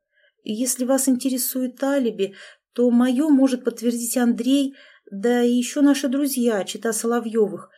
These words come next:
они были с нами всё это время. Что касается Андрея, то его алиби, соответственно, смогу подтвердить я и Соловьёвы. И потом следователь уже спрашивала нас и взяла подписку о невыезде. А кто, кстати, ведёт дело, не знаете?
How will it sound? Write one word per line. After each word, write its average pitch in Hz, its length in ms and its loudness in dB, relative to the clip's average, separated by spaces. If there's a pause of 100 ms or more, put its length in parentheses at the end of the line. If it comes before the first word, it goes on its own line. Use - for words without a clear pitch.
(280)
они 247 200 6
были 269 200 4
с - 140 2
нами 285 200 6
всё 208 240 2
это 208 160 -2
время. 185 400 -4 (460)
Что - 220 -6
касается 269 540 2
Андрея, 254 560 2
то - 260 -2
его 233 380 0
алиби, 254 320 0
соответственно, 233 720 0
смогу 233 360 -4
подтвердить 220 600 -4
я 240 220 -2
и 254 80 -2
Соловьёвы. 208 800 -2 (260)
И 208 120 -8
потом 247 600 -2
следователь 226 640 -2
уже 226 160 -4
спрашивала 196 760 -6
нас 190 340 -8 (440)
и 208 120 -6
взяла 226 300 0
подписку 220 560 -6
о 220 40 0
невыезде. 208 840 -4 (640)
А 220 180 0
кто, 381 300 0
кстати, 240 320 2
ведёт 220 320 0
дело, 190 420 -2
не 214 120 0
знаете? 262 580 0